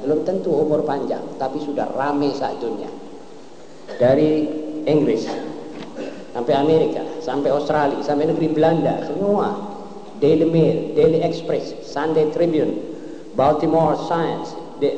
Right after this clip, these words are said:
semua bicara tentang masalah pembunuhan, kenapa dibunuh, bebaskan saja. Seakan-akan mereka itu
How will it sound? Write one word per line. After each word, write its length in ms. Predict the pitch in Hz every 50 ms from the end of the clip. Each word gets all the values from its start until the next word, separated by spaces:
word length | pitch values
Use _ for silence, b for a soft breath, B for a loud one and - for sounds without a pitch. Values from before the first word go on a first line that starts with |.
| - -
semua 480 | - 196 196 202 208 208 196 180 143
bicara 560 | 143 151 151 156 151 147 165 175 180 170 -
tentang 400 | 160 151 143 151 156 151 151 143
masalah 400 | 139 151 151 151 139 143 151 151 147 143 - - - - - - - - - - - - - - - - - - - - - - - - - - - - - - - - - - -
pembunuhan, 960 | - 156 139 123 139 139 147 143 143 143 143 151 151 147 147 147 143 143 - - - - - - - -
kenapa 400 | 170 151 147 147 147 147 147 143
dibunuh, 640 | 139 139 - 139 147 143 147 147 147 143 - - - - - - - - - - 151
bebaskan 560 | 139 - - 143 143 - - - 147 147 143
saja. 640 | - 147 147 143 - 156 147 - - - - - - - - - - - - - - - - - - - - - - - - - - - - - - - - - - - - - - - - - -
Seakan-akan 440 | - 180 170 170 190 196 190 214 214 208
mereka 240 | 208 208 - 202 -
itu 240 | 247 220 196 208